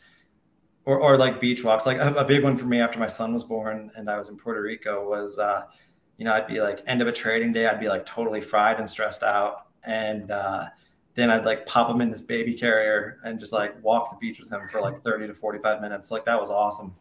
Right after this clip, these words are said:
Like, just getting out and moving around. Uh, I, I think that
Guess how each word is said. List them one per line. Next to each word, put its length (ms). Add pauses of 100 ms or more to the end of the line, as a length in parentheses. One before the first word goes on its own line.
Like, 260
just 320
getting 240
out 260
and 100
moving 280
around. 460 (180)
Uh, 300 (840)
I, 160
I 140
think 300
that 400